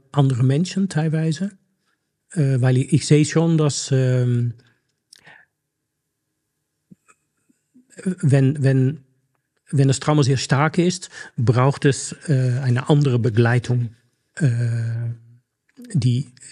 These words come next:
die wir im Rahmen von unser Online-Programm oder im Rahmen von unser, äh, Retreats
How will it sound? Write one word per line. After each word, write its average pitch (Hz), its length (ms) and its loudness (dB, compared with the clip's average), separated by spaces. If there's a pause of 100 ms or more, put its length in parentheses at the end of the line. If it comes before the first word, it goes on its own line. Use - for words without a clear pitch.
(460)
die 120 140 2
wir 131 280 2
im 123 160 2
Rahmen 120 440 2
von 123 400 -2
unser 135 380 4
Online-Programm 123 880 2
oder 117 180 -2
im 120 140 2
Rahmen 120 420 2
von 123 240 -2
unser, 127 600 0 (1040)
äh, 175 80 0
Retreats 120 1500 0